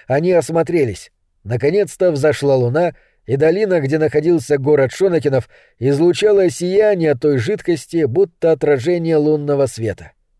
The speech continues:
«Что стало с ними?» спросил Коллинз.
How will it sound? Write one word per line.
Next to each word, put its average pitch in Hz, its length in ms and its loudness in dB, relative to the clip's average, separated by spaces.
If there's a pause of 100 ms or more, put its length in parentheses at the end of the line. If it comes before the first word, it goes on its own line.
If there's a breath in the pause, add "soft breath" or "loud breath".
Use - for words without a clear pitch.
(360)
«Что 196 380 -2
стало 214 540 2
с - 200 -12
ними?» 220 480 -4 (200)
спросил 135 520 0
Коллинз. 110 460 -2